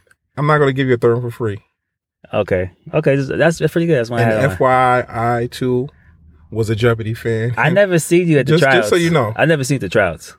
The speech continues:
Speaker 1: What?
Speaker 2: I never seen you at the tryouts. But anyways, that's, it's not, it's not important.
Speaker 1: Yeah, I'm gonna let you finish telling your,
Speaker 2: Yeah,
Speaker 1: your,
Speaker 2: so
Speaker 1: your story.
Speaker 2: my story. So, like,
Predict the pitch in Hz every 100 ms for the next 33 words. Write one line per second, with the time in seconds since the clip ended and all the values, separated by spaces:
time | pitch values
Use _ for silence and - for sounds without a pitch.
0 | _ _ _ - - 120 156 147 240 392
1 | - - - _ 101 104 120 160 143 117
2 | - 175 87 - - _ _ _ _ _
3 | _ _ _ - 135 123 107 - 101 101
4 | - 101 98 - - _ _ _ 101 90
5 | 87 151 143 165 160 175 147 151 - 123
6 | 117 117 110 110 120 107 104 95 104 -
7 | - 90 82 80 107 113 - 143 110 110
8 | 107 110 107 -